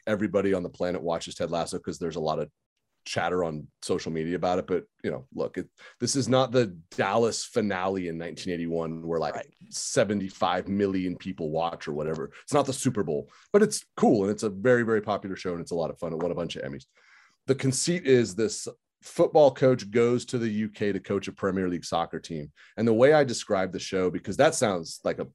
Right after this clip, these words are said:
Speaker 1: you know, plug for a, for a sitcom, it's a show about people living in a chaotic time,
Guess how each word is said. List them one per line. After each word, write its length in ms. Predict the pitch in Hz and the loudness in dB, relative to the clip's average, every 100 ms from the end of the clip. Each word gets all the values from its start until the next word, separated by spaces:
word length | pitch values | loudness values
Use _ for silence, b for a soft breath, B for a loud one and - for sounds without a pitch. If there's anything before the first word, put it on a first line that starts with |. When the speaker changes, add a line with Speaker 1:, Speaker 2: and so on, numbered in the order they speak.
| - | -8
Speaker 1:
you 80 | 78 | -8
know, 160 | 65 - | -8 -10
plug 320 | 95 87 80 | 0 0 0
for 320 | 85 76 73 | -4 -2 -2
a, 40 | 67 _ | -4 _
for 180 | 82 73 | -8 -6
a 40 | |
sitcom, 520 | - 131 - 78 67 - b b b b _ - | -2 -2 -2 -6 -6 -10 b b b b _ 0
it's 360 | 135 131 - _ _ _ - | 0 0 -8 _ _ _ -4
a 60 | 120 | -4
show 380 | - 143 143 | 0 4 6
about 440 | 151 110 101 95 - | 6 2 0 -2 -6
people 420 | - 123 123 123 | -8 -6 0 2
living 260 | 110 107 104 | 2 0 0
in 80 | 95 | -2
a 60 | |
chaotic 560 | - 90 85 101 107 - | -4 -4 2 2 0 -2
time, 440 | 98 90 87 87 | -6 -4 -4 -6